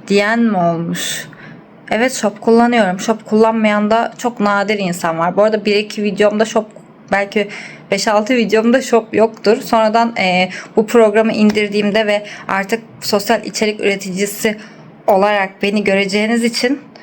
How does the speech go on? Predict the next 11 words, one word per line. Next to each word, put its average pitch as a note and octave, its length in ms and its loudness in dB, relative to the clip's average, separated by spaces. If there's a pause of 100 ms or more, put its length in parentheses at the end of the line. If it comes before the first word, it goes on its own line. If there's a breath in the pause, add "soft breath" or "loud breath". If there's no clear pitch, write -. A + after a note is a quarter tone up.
(280 loud breath)
e, F3+ 360 0
bu G#3+ 100 0
programları G#3+ 580 2
indirmem G#3+ 560 0
gerekiyordu F3 600 -2
ve G3 240 -2
bunu A3+ 180 4
bana A#3+ 200 2
arkadaşım G#3 540 0
<laughs> - 120 -8
söylemişti. F3 760 -2